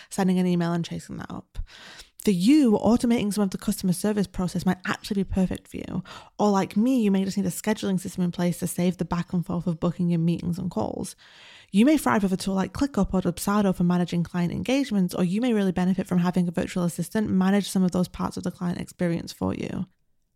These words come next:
This step is all about getting clear on what automations will work best for you. Don't worry about imitating someone else's approach to automations in their business. Root into what will actually work best for you and your business. Okay, and finally, our last step is to price with your capacity and desire for your time off in mind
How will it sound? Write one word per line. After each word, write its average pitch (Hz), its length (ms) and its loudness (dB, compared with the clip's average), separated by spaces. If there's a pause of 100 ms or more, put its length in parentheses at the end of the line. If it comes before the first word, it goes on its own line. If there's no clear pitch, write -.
(140)
This 240 160 8
step 262 240 2
is 220 80 4
all 208 100 4
about 202 220 0
getting 190 180 0
clear 196 220 2
on 185 100 6
what 180 140 4
automations 180 520 0
will 170 120 0
work 175 180 -2
best - 240 -4
for - 80 -10
you. - 280 -6 (200)
Don't 240 220 6
worry 214 220 6
about 190 200 2
imitating 180 440 2
someone 202 340 6
else's 185 200 4
approach 180 340 0
to - 100 -2
automations 170 580 0
in 170 120 0
their 175 140 0
business. 175 360 -2
Root 190 220 4
into 226 200 0
what - 80 2
will - 160 0
actually - 340 -2
work 185 200 0
best 175 240 -4
for 175 80 -2
you 170 240 0
and 180 120 4
your 160 160 2
business. - 680 -8 (1080)
Okay, 208 200 2
and 190 180 2
finally, 202 640 2
our 190 100 2
last 190 320 0
step - 460 -2 (240)
is 185 140 2
to - 80 -4
price 185 320 0
with 208 120 -2
your 185 80 2
capacity - 600 -4
and 190 140 4
desire 180 340 2
for - 140 -2
your 180 120 2
time 180 280 2
off 180 180 2
in 180 100 0
mind 196 380 -4